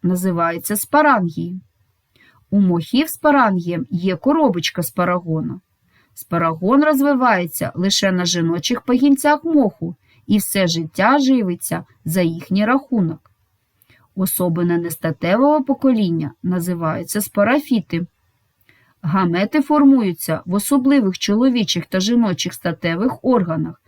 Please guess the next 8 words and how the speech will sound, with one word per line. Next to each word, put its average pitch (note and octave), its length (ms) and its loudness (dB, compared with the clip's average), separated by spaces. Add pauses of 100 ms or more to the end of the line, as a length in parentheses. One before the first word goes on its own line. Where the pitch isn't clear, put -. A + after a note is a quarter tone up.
(240)
розміщених F#3+ 1040 2
на F#3+ 200 0
особинах G#3+ 800 0
статевого E3+ 640 -4
покоління, A3+ 760 0 (360)
тобто F3+ 340 -4
гаметофітах. A3+ 1000 -2 (1080)
Діти, F3+ 400 0